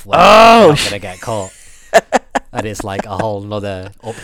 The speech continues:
Speaker 1: underground and
Speaker 2: Ah,
Speaker 1: overground.
Speaker 2: yeah.
Speaker 1: It's like, he, it's, that's kind of Space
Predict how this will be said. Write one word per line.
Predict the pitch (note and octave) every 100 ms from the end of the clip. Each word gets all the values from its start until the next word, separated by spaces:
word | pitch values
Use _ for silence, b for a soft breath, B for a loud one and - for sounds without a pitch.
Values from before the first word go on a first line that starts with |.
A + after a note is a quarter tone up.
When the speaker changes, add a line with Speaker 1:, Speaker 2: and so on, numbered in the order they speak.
| C3+
Speaker 1:
underground | G#2+ G#2+ G#2+ G2+ F#2+
and | F#2 -
Speaker 2:
Ah, | D3 E3+
Speaker 1:
overground. | E3 D3 A#2+
Speaker 2:
yeah. | D#3 F#3+ D#3+
Speaker 1:
It's | F2 -
like, | F2+ -
he, | _ G#2+
it's, | F#2 - -
that's | - C3+ -
kind | A#2
of | -
Space | - G#2+